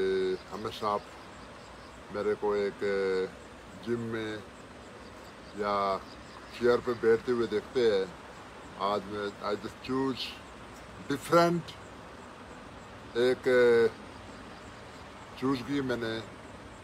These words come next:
और I hope कि आपको अच्छा लगा होगा,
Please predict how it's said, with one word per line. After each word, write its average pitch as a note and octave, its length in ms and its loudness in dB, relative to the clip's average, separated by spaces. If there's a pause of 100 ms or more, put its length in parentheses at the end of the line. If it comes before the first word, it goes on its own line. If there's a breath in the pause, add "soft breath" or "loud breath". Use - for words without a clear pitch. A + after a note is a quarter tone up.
(160)
और G#2+ 400 4 (2750)
I A2 80 2
hope B2+ 300 4
कि C#3 120 4
आपको A#2 640 6 (1400)
अच्छा C#3+ 260 2
लगा C3 280 8
होगा, A2+ 460 6